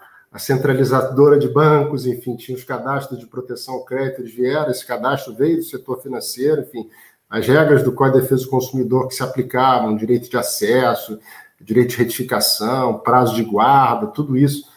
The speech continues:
isso já existia no Código de Defesa do Consumidor, então o setor bancário já era familiarizado com isso. Acho que somado a isso, a gente tem a questão da lei complementar lá, cento e cinco, se eu não me engano, de dois mil e um, enfim, que trata,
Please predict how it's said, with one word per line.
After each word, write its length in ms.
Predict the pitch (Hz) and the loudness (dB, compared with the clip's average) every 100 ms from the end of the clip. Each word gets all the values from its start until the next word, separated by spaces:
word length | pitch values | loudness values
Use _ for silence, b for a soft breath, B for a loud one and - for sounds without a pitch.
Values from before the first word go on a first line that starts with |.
| b | b
isso 160 | - 131 | -4 4
já 80 | 147 | 4
existia 460 | 151 143 - 160 | 4 0 2 4
no 80 | 175 | 6
Código 220 | - 131 | 4 2
de 40 | 127 | 2
Defesa 160 | 131 117 | 0 -4
do 80 | - | -4
Consumidor, 600 | 117 - 113 101 139 156 | -10 -8 -10 -4 -2 -2
então 160 | 127 | -2
o 60 | 120 | -6
setor 320 | 123 - 135 | -8 -4 -2
bancário 480 | 135 110 - 123 120 | 0 -2 -2 -2 -2
já 160 | 117 | -2
era 260 | 110 143 - | 0 0 -2
familiarizado 640 | 123 113 113 101 110 107 | -4 -4 -6 -4 -6 -6
com 140 | - 110 | -6 -4
isso. 340 | 143 156 - b b b | -2 -4 -12 b b b
Acho 160 | - - | -12 -8
que 80 | - | 0
somado 380 | 143 147 160 160 | 4 6 6 6
a 120 | 147 | 6
isso, 160 | 147 | 6
a 60 | 135 | 4
gente 180 | 135 135 | 4 4
tem 120 | 135 | 2
a 20 | |
questão 340 | 135 - 131 123 | 2 0 -2 -2
da 60 | |
lei 140 | 117 120 | -2 -2
complementar 640 | 123 120 117 110 123 110 | -4 -4 -4 -4 -2 0
lá, 180 | 113 113 B B B B B - | 0 -2 B B B B B -8
cento 320 | - 123 117 | -2 0 0
e 40 | |
cinco, 320 | - 139 139 | -2 2 2
se 80 | 143 | 2
eu 60 | 120 | 0
não 40 | |
me 80 | 113 | 2
engano, 200 | 110 120 | 2 0
de 40 | |
dois 140 | 113 110 | 0 0
mil 140 | 120 | 2
e 40 | 120 | 4
um, 320 | 156 151 127 | 6 6 2
enfim, 200 | - 113 | 0 -4
que 80 | - | -6
trata, 640 | - 139 143 143 113 104 | 0 2 2 2 -2 -4